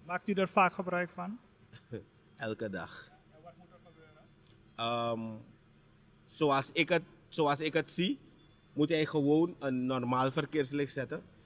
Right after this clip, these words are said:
Speaker 2: Ieder, eh, ieder moet gebruik kunnen maken van de weg en de richting kunnen opgaan zoals zij dat willen. Je moet me niet verplichten om rechtsaf te slaan van hieruit, vanuit de Koesewijnenstraat. Rechtsaf, dat moet niet. Wat ga ik zoeken op de Indira Gandhiweg? Ik heb niets te zoeken.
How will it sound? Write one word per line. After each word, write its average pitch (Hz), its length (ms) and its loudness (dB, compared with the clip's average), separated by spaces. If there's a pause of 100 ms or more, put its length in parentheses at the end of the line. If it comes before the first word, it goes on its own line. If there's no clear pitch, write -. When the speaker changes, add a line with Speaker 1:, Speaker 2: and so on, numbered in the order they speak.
(140)
Speaker 2:
Ieder, 196 380 8
eh, - 160 8
ieder 190 340 6
moet 180 240 6
gebruik 160 380 4
kunnen 165 220 2
maken 147 340 0
van 139 180 0
de 123 100 4
weg 131 320 0 (420)
en 143 140 0
de 143 80 6
richting 165 380 4
kunnen 165 280 2
opgaan 156 420 2
zoals 143 360 4
zij 143 160 2
dat 127 180 0
willen. 110 300 0 (480)
Je 143 100 2
moet 170 180 6
me 180 100 4
niet 180 160 4
verplichten 190 560 0
om 147 140 4
rechtsaf 139 480 2
te 151 140 -4
slaan 135 300 -2
van 127 160 -8
hieruit, 123 440 2 (380)
vanuit 156 260 4
de 160 80 4
Koesewijnenstraat. 156 960 4 (340)
Rechtsaf, 131 560 2 (100)
dat 180 160 6
moet 175 220 6
niet. 120 160 4 (720)
Wat 180 200 4
ga - 100 4
ik 202 120 6
zoeken 190 460 4
op 165 100 6
de 165 100 4
Indira 143 280 6
Gandhiweg? 113 420 0
Ik 180 100 -4
heb 208 140 -4
niets 151 180 0
te 190 100 -2
zoeken. 190 320 -4